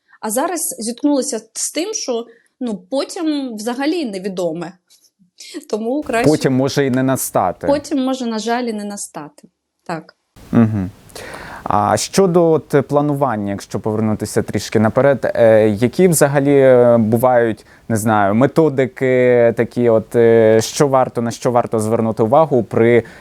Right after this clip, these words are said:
Speaker 2: е, цьогорічному плануванні, там, на рік, е, можливо, на місяць, можливо, на день наступний?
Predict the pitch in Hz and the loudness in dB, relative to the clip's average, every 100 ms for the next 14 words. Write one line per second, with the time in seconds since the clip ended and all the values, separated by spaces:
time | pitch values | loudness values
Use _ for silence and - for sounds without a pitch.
0 | - 104 107 - 139 127 135 117 - 101 | -4 0 0 2 0 2 0 -2 -4 -2
1 | 98 107 104 101 92 90 92 92 92 87 | -2 -2 -2 -4 -4 -4 -6 -6 -6 -4
2 | 92 90 92 101 110 123 143 131 - - | -4 -2 -2 2 2 2 0 -2 -8 0
3 | 120 117 113 110 95 104 110 101 98 104 | 4 4 4 2 0 2 2 2 2 4
4 | 123 - 120 107 - 87 90 110 98 98 | 2 2 0 0 -4 -4 2 2 4 4
5 | 95 98 98 92 110 104 98 - - 135 | 4 2 0 0 0 -2 -6 -8 -6 -6
6 | 135 123 120 117 | -6 -6 -4 -4